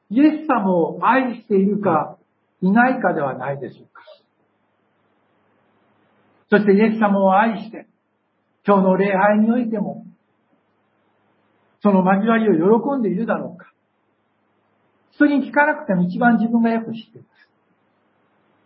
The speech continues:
ですから、パウロは、どんなに素晴ら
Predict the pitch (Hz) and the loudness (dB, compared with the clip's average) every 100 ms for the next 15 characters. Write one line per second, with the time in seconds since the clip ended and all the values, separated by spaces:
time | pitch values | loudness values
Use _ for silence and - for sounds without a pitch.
0 | _ _ _ _ _ _ _ _ _ _ | _ _ _ _ _ _ _ _ _ _
1 | _ _ _ _ _ _ _ _ _ _ | _ _ _ _ _ _ _ _ _ _
2 | _ _ _ _ _ _ _ _ _ _ | _ _ _ _ _ _ _ _ _ _
3 | - 214 208 190 202 208 180 180 185 170 | 0 2 2 2 2 2 2 0 -2 -4
4 | - - _ _ _ _ _ - 220 226 | -14 -20 _ _ _ _ _ 0 2 4
5 | 214 202 - 202 220 220 | 4 2 0 0 -2 -2